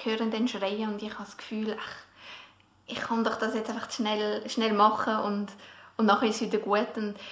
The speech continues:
ich fühle mich fast ein bisschen hilflos beim Zuhören.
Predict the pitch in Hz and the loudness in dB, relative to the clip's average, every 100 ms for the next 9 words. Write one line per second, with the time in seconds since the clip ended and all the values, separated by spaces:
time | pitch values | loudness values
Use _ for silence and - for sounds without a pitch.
0 | - - - - - - - - _ - | -12 -14 -18 -20 -20 -20 -20 -20 _ -8
1 | - 220 233 - 233 220 226 233 - 254 | -4 -2 -2 2 4 4 4 2 2 2
2 | 233 240 285 247 214 - 226 254 - 214 | 4 4 4 2 2 2 0 0 0 0
3 | 220 - | 0 -2